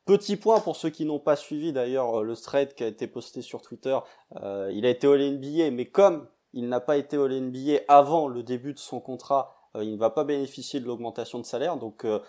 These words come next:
dans les meilleures années, tu vas avoir chez Gilgeous-Alexander qui va être payé quarante millions, euh, sachant que les superstars vont être payés cinquante ou soixante, donc ça fait quand même de la bonne différence dans le cap.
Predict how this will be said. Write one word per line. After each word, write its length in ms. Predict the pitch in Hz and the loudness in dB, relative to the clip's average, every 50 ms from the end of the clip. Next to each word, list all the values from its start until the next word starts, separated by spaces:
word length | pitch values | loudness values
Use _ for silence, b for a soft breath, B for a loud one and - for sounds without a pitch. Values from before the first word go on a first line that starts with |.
| B B B B B | B B B B B
dans 240 | 123 120 123 123 120 | -6 -2 0 0 0
les 120 | 123 127 | 0 0
meilleures 400 | 131 139 143 151 147 131 120 135 | 0 2 4 4 4 4 4 2
années, 200 | 139 143 165 165 | 2 2 0 -2
tu 160 | - - 127 | -4 -6 -6
vas 140 | 113 117 113 | -2 0 2
avoir 260 | 117 117 131 135 - | 2 2 0 -2 -4
chez 160 | - - 127 | -6 -10 -12
Gilgeous-Alexander 800 | 117 117 117 123 123 - - 120 117 113 113 113 117 120 135 131 127 - | -10 -10 -12 -12 -12 -10 -10 -8 -8 -8 -8 -8 -6 -6 -6 -8 -8 -10
qui 100 | - 110 | -8 -6
va 60 | 107 | -6
être 160 | 104 104 - | -6 -6 -6
payé 300 | - 117 113 127 127 123 | -8 -8 -6 -6 -6 -2
quarante 360 | - 135 117 120 127 123 - | 0 0 0 0 -2 -6 -8
millions, 340 | 127 123 123 127 139 135 131 b b b b b b b 110 | -10 -8 -6 -6 -8 -8 -10 b b b b b b b -8
euh, 80 | 107 | -8
sachant 340 | 107 - 117 107 - 139 127 | -6 -6 -8 -8 -8 -8 -10
que 80 | - - | -10 -10
les 60 | 113 | -12
superstars 640 | - - - - 127 - - - - 135 123 110 107 | -14 -14 -10 -6 -6 -6 -6 -2 0 0 0 0 -2
vont 120 | 107 104 | -6 -12
être 120 | 101 - | -12 -12
payés 240 | _ - 113 110 117 | _ -10 -8 -8 -8
cinquante 460 | - - 123 113 - 127 123 117 - | -8 -10 -10 -10 -6 -6 -6 -6 -8
ou 40 | 113 | -12
soixante, 400 | - - 113 104 - 147 147 147 | -12 -10 -12 -10 -10 -10 -12 -10
donc 140 | 120 107 - | -12 -14 -16
ça 140 | - 113 104 | -18 -18 -16
fait 120 | - 107 | -14 -12
quand 120 | - - 104 | -10 -8 -8
même 200 | 110 113 110 101 | -8 -8 -8 -8
de 80 | 107 | -6
la 120 | 101 101 95 | -6 -6 -6
bonne 200 | 110 120 117 117 | -6 -8 -10 -10
différence 500 | 120 113 - - 120 110 117 120 104 - | -14 -14 -12 -10 -10 -8 -8 -10 -12 -12
dans 80 | 104 | -12
le 60 | 101 | -12
cap. 300 | - - 131 139 - - | -6 -4 -4 -4 -6 -8